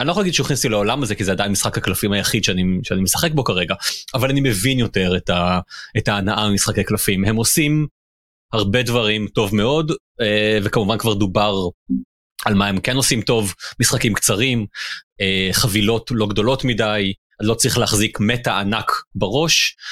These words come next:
אה, ואם משהו לא הולך לך טוב, אז בסדר, עברו שתיים, שלוש דקות, ו-, אה, ועוברים הלאה. הוא לא מושלם, זה נכון, ה-, התלונות שהיו לי לגביו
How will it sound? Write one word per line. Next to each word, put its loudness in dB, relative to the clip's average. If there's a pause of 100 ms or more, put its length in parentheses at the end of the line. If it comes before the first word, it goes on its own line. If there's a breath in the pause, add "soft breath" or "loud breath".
(460 loud breath)
אה, 2
ואם 0
משהו 0
לא 2
הולך 0
לך -2
טוב, 0
אז -2
בסדר, 0 (320)
עברו 0
שתיים, 0
שלוש 0
דקות, -2 (500)
ו-, 2
אה, 0
ועוברים 0
הלאה. 0 (460)
הוא 0
לא 2
מושלם, 0
זה 0
נכון, 0
ה-, -2
התלונות 0
שהיו 0
לי 0
לגביו 0